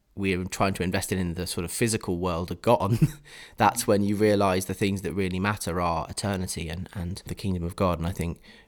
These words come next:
we hear that, we're hearing stories of that from our friends in, in Eastern Europe at the moment, and how we really need to take that on board and not just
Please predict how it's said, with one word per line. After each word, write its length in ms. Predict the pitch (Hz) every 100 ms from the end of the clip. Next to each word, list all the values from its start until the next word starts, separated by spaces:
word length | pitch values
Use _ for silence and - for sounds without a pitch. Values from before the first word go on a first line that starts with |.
| -
we 100 | 87
hear 300 | 90 98 95
that, 340 | 76 - - -
we're 180 | 92 90
hearing 240 | 98 85
stories 380 | - 104 92 80
of 120 | 85
that 220 | 82 71
from 200 | - 85
our 100 | 82
friends 340 | - 82 85 85
in, 200 | 82 -
in 320 | 92 85 95 _ _
Eastern 420 | 90 - 82 - - - - -
Europe 260 | - 92 -
at 80 | -
the 60 |
moment, 460 | 92 95 85 82 78 -
and 140 | 95
how 440 | 90 87 87 87 98 _ _ _ _ _ -
we 140 | 98
really 240 | 98 101 87
need 140 | 82
to 60 | -
take 180 | 82 78
that 100 | 76
on 140 | 90
board 300 | 87 85 80
and 120 | 85
not 200 | 85 69
just 400 | - 85 - -